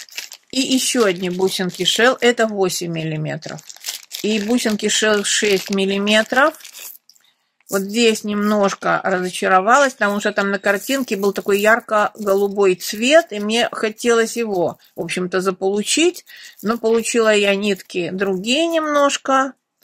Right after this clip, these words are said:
но тоже красивые все. Тут вот очень интересный вот болотный есть цвет, зелёный, вот такой необычный.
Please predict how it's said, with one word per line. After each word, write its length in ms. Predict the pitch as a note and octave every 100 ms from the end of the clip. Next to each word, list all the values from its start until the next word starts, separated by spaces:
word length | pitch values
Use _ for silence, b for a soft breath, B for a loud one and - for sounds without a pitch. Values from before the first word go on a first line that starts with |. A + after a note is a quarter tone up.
| b b
но 160 | F#3 A#3+
тоже 300 | A#3 G3+ F3+
красивые 720 | - G#3+ A#3 - A3 A#3+ A#3+
все. 300 | A#3 - G#3+
Тут 200 | G3 G3+
вот 160 | G3+ G3
очень 300 | G3+ - G3
интересный 600 | F#3+ - G3+ G3 F#3+ F#3
вот 160 | F3 D#3+
болотный 680 | F#3 A3+ G3 F#3+ F#3 F3+
есть 280 | F3 E3+ -
цвет, 300 | - F3 D#3
зелёный, 580 | E3+ E3+ E3+ D#3 D#3 C#3+
вот 80 | D#3
такой 260 | - E3
необычный. 880 | D#3+ D#3 D3 C#3+ D3+ - - D3 F3